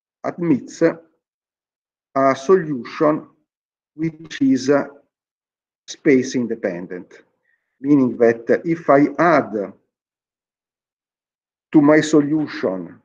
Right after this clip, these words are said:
uh, a, a constant, essentially,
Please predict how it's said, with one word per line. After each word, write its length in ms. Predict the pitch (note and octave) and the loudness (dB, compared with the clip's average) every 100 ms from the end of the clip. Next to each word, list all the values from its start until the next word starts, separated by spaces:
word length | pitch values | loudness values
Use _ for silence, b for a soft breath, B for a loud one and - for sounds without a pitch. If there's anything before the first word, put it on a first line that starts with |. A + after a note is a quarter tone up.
| _ | _
uh, 360 | B2 A2+ G#2 F#2+ G2 _ _ _ _ _ _ _ _ _ _ _ _ - | 2 4 4 0 -4 _ _ _ _ _ _ _ _ _ _ _ _ -4
a, 80 | A#2 | -2
a 520 | G#2 - _ _ - | -2 -8 _ _ -6
constant, 760 | - C3 C#2 - D3 E3+ - - | 0 0 -2 -4 -2 -2 -6 -20
essentially, 760 | G2 - G#2+ F#2+ - C3+ E3 | -20 -10 -8 -8 -6 -4 -4